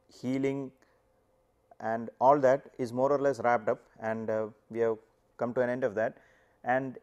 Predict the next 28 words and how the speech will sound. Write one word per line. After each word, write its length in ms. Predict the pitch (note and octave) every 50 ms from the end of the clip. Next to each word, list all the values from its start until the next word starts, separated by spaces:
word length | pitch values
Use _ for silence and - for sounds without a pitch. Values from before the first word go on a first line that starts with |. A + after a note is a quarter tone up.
| - - - _ - - B2+
rest 220 | C3 C3+ C3+ - G3
of 120 | E3 C#3
it 100 | - D3+
is, 360 | E3 D#3+ D3+ - - - - - _ _ - - - - _ _ _ - A#2
uh, 260 | A#2+ A#2+ A#2 A#2 A2+ A2 - _ _ _ _ _ _ _ -
more, 400 | B2 B2+ C#3+ D#3 D#3+ D#3+ D#3 D3+ - _ _ _ _ _ _ _ _ _ _ _ _
more 240 | - B2+ C#3 D3+ C#3+
towards, 520 | B2 D#3 D3 D3 D3 D3 C#3+ - - - C3
uh, 200 | B2+ A#2+ A#2+ A#2
laws 280 | A2+ B2 C3 C#3+ C3+ -
and 140 | C#3+ C3
regulations, 560 | A#2+ B2 A#2 B2 B2 B2+ C3 C3 D3+ D3+ D3 B2+
and, 280 | C3 B2 A#2+ A#2+ A2+
um, 260 | A#2 A2+ A#2 A2+ A2+ - _ _ _ _ _ _ _ _ _ _
of 100 | - B2+
course, 180 | - D3+ C3 -
some 140 | - C3 C3+
more 200 | C#3+ C#3+ C#3+ B2+
parameters 580 | - C3+ C3 C3+ C3+ C#3 C3+ A#2+ D3 C#3 A#2+
on 220 | C#3 C3 B2+ A#2+ A2
waves 440 | A#2+ B2+ C3 C#3 C3+ B2+ - - - -
and 300 | A#2+ A#2+ A#2+ A#2+ A#2 - _ _ _ _ _ _
some 380 | _ - C3+ B2 B2 A#2+ B2+ C#3 _ _ _ _ _ - -
resonance. 540 | B2+ C3 C3 - C3+ C3+ C3+ C3+ C3 - - _ _ _ _ _ _ _ _ _ _ _ _ _ _ _ _ - - - _ _ _ _ _
So, 180 | - - - C#3
we'll, 340 | B2+ C3+ C#3+ C#3+ C#3 C#3 - - -
uh, 200 | - A#2 A2+ A2+
that's 380 | A2 B2+ B2+ B2 - - -